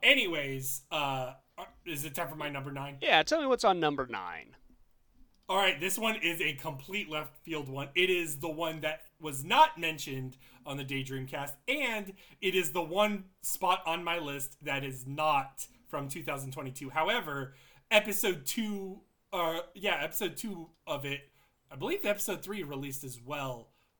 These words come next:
Speaker 1: I'm, I'm not sure. I haven't checked back on it. Released this year. It is Spookware. Um, this game, <laughs> this game I actually really liked. I, I loved it. I, I, uh,
Speaker 2: I don't know this.
Speaker 1: I, I,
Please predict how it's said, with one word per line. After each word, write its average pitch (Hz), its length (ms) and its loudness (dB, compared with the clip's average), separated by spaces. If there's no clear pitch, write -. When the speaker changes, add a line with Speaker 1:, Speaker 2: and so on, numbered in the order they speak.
Speaker 1:
I'm, 135 320 -4
I'm 160 160 2
not 165 220 -2
sure. 156 160 -2
I 143 80 0
haven't 143 200 -4
checked - 300 -8
back 135 240 -6
on 127 160 -8
it. 123 140 -16
Released 147 360 -4
this 135 240 -4
year. 127 160 -8
It 302 160 4
is 202 360 0
Spookware. 160 1160 2
Um, 151 480 6
this 147 380 2
game, 147 680 2
<laughs> - 1200 -16
this 226 220 -2
game 262 220 2
I 220 120 10
actually 214 300 6
really 170 240 0
liked. 143 380 -4
I, 185 140 6
I 190 180 6
loved 202 240 4
it. 180 100 2
I, 202 200 8
I, 190 320 4
uh, 160 380 4
Speaker 2:
I 160 100 8
don't 190 200 6
know 185 180 8
this. 139 360 2
Speaker 1:
I, 190 100 6
I, 202 100 2